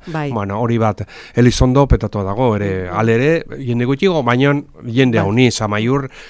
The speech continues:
Speaker 2: Amaiurrek, eh, badu bere jauregia eta bere monolito hori, eta, eta beti, ba, Ari-, eh, Arizkunen jende gutxi pasatzen da.
Speaker 1: Mhm.
Speaker 2: Eh,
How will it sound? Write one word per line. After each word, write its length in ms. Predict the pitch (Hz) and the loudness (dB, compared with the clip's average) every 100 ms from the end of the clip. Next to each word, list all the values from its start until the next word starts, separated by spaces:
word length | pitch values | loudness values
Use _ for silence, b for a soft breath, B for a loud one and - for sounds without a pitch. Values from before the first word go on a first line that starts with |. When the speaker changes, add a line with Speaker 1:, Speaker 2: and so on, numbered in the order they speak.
| B | B
Speaker 2:
Amaiurrek, 680 | 110 110 117 127 139 143 143 | -8 -4 -2 0 2 0 -2
eh, 520 | 131 131 120 117 113 110 | -12 -8 -6 -4 -4 -4
badu 280 | 110 120 117 | -4 -4 -4
bere 360 | 117 117 117 | -4 -4 -4
jauregia 600 | 110 113 120 123 127 147 151 | -4 -4 -4 -4 -2 0 0
eta 180 | 135 | -2
bere 200 | 117 113 | -2 -2
monolito 480 | 113 117 120 123 131 | 0 -2 -2 -2 -2
hori, 320 | 123 139 151 | 0 2 2
eta, 280 | 151 123 113 B B B | 0 -2 -4 B B B
eta 200 | 117 117 | -8 -4
beti, 300 | 110 101 104 | -4 -4 -4
ba, 220 | 101 104 98 - 123 | -4 -4 -4 -8 -2
Ari-, 220 | 123 127 | -2 -2
eh, 460 | 135 127 123 120 - - - | -2 -2 -2 -4 -8 -10 -4
Arizkunen 640 | 139 139 - 165 170 - | -2 -2 -4 -2 -2 -4
jende 400 | 131 123 120 127 - _ - | -8 -4 -4 -4 -8 _ -8
gutxi 380 | 120 127 - 107 | 0 0 0 -4
pasatzen 420 | 104 98 - 98 | -4 -8 -8 -6
da. 180 | 113 151 - | -6 -8 -8
Speaker 1:
Mhm. 240 | 196 185 233 B | -8 -8 -12 B
Speaker 2:
Eh, 960 | 113 107 110 110 107 101 104 101 104 | -6 -4 -2 -2 -2 0 0 0 -2